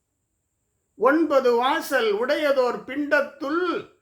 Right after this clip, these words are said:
ஒன்பது நாடி ஒடுங்க வல்லாரிடம், ஒன்பது நாடி ஒடுங்க வல்லார்க்கு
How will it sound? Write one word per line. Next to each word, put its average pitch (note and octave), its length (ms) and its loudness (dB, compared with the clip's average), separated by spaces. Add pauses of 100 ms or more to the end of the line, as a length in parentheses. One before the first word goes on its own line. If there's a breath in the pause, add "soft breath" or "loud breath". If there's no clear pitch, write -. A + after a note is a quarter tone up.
(280)
ஒன்பது C4+ 840 0
நாடி C4+ 760 0
ஒடுங்க D4 680 -2
வல்லாரிடம், A3+ 1000 -2 (280)
ஒன்பது B3+ 880 0
நாடி C4 880 0 (180)
ஒடுங்க D#4 580 -2
வல்லார்க்கு D4 1300 0